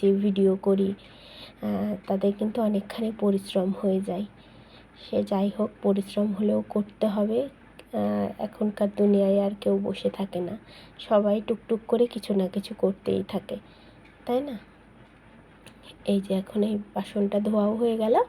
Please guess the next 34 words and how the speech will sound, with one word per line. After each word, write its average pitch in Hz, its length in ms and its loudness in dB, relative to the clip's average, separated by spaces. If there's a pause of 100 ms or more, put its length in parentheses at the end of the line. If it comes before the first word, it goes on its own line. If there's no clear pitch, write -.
(400)
এবার 208 180 4
বেসিনটা 190 500 -2
একটুখানি 185 540 -2
ধুয়ে 185 320 4
নেবো 185 200 -2
হাত 185 280 -4 (120)
দিয়ে। 175 180 -4 (380)
আর 196 140 2
আমি 202 320 2
প্রত্যেক 220 380 0
দিন 226 140 6
কী 240 280 0
করি, 311 380 4
হচ্ছে 208 480 -2
যেই 208 440 0
আমার 220 300 0
রান্না 196 320 2
হয়ে 226 200 0
যায় 269 180 6 (380)
তখন 220 340 0
একবারে 202 460 2
আমি 202 160 4
বেসিন 202 540 0
দুটো 202 520 2
মেজে 226 520 2 (200)
পরিষ্কার 208 440 0
করে, 214 320 0 (440)
আহ, 196 420 -2
মুছে 214 340 0
চলে 190 300 -2
আসি। - 220 -4
আর 185 140 0
এই 185 100 2
দেখুন, 175 340 -4